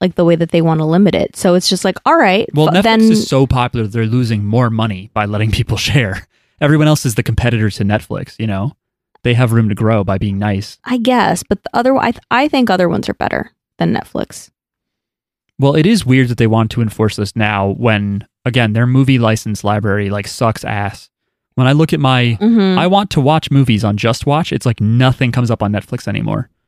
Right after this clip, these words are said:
Speaker 1: Yeah.
Speaker 2: It's all H B O or Hulu or s-, Amazon, you know?
Speaker 1: Yeah.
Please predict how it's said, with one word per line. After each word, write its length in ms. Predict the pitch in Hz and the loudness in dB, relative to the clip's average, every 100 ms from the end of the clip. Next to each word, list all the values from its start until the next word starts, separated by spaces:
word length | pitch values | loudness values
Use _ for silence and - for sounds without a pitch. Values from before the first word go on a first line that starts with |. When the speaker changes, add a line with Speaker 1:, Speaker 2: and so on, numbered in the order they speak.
| - | -2
Speaker 1:
Yeah. 260 | 180 185 185 _ _ | 0 -2 -6 _ _
Speaker 2:
It's 180 | - - | -4 0
all 300 | 120 120 120 | 2 4 2
H 220 | 117 120 - | 0 -2 0
B 160 | 139 | 2
O 200 | 127 123 | 4 2
or 160 | 120 101 | 2 0
Hulu 760 | 107 123 120 120 117 117 113 | 2 4 4 4 4 2 0
or 420 | - 107 101 98 98 | -2 -2 0 0 -2
s-, 220 | - - _ _ _ _ - | -6 -16 _ _ _ _ -4
Amazon, 520 | 117 107 95 98 113 _ _ _ _ _ _ _ - | -2 -2 -2 -6 -8 _ _ _ _ _ _ _ -4
you 80 | |
know? 240 | 98 95 123 - _ _ - | -2 -2 -4 -8 _ _ -4
Speaker 1:
Yeah. 360 | 202 180 170 | -2 0 -2